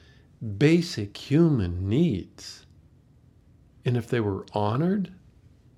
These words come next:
imagine how that would alone shift the consciousness on this planet from a fear-based survival mode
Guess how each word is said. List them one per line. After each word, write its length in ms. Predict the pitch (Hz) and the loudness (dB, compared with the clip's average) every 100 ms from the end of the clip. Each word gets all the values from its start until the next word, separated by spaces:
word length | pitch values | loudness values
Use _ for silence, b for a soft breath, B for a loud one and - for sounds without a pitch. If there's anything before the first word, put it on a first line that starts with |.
| _ _ _ _ _ - - - _ - | _ _ _ _ _ -20 -20 -20 _ -8
imagine 720 | 123 123 139 175 190 - 170 | -4 -2 0 0 0 -2 -2
how 260 | 120 143 135 | -2 -4 -4
that 200 | 127 - | -4 -6
would 200 | 120 113 | -4 -2
alone 680 | 104 101 110 127 110 90 87 B B B B B | -2 -2 0 0 0 -4 -8 B B B B B
shift 460 | - - 135 131 - | -12 0 0 0 -6
the 80 | 110 | -12
consciousness 920 | - - 123 151 - 143 - 104 - | -12 -6 -2 -2 -4 -10 -6 -8 -4
on 180 | 104 101 | -2 -2
this 180 | 101 - | -2 -6
planet 680 | - 123 139 113 92 - - b b b b b b b b _ _ _ _ | -6 -2 0 0 -4 -14 -20 b b b b b b b b _ _ _ _
from 180 | - 127 | 2 4
a 60 | |
fear-based 880 | 113 - 139 135 123 98 120 117 110 | 2 0 2 2 0 0 2 2 0
survival 720 | - 104 95 110 139 113 104 | -6 -4 -2 0 0 -2 -2
mode 500 | 98 95 87 92 - | -2 -2 -4 -8 -14